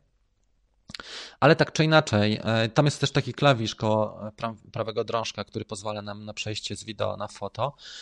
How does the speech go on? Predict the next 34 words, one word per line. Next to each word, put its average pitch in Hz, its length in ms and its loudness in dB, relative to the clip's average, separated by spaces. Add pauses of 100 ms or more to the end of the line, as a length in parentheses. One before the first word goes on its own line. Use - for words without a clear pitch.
(240)
Wygląda 160 280 4
to - 160 -2
ciekawie, 120 520 4 (120)
e, - 280 -10
ciekawie. 110 560 2
Cieszę 147 280 0
się, 147 140 2
że 131 120 0
są 131 180 -2
takie 131 240 -2
nowe 131 260 2
opcje, 110 300 -4
jak 107 120 -6
na 113 100 -4
przykład - 440 -10
H 104 140 -8
D 107 200 -6
R 135 240 0 (420)
albo 135 200 4
ten 147 160 0
klatkarz. - 640 2 (1500)
Tu 117 80 -6
faktycznie 123 500 0
mamy, 113 440 4
e, 117 340 0 (220)
pięćdziesiąt 135 420 2
klatek 135 320 4
na 127 80 2
sekundę 120 480 -6
w - 60 -12
tej 110 140 -4
chwili 113 300 -4
do 104 100 -6
dyspozycji. 107 880 -4